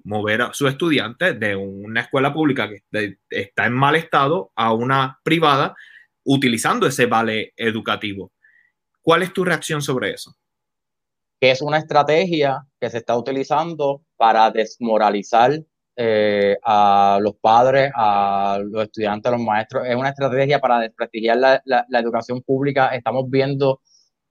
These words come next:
Speaker 2: sea, no hay que, no hay que ser un genio para arreglar las cosas que hay que arreglar en las escuelas, y no las arreglan porque quieren desmantelar el sistema de educación público. Si vienes a ver el cierre de escuelas, cerra-, estaban cerrando las escuelas, no que estaban en malas condiciones,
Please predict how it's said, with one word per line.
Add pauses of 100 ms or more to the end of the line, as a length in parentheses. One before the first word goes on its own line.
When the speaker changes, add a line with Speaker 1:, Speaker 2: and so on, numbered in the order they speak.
(1000)
Speaker 2:
sea,
no
hay
que,
no
hay
que
ser
un
genio
para
arreglar
las
cosas
que
hay
que
arreglar
en
las
escuelas,
y
no
las
arreglan
porque
quieren
desmantelar (140)
el
sistema
de
educación
público. (340)
Si
vienes
a
ver
el
cierre
de
escuelas, (600)
cerra-,
estaban
cerrando
las
escuelas,
no
que
estaban
en
malas
condiciones,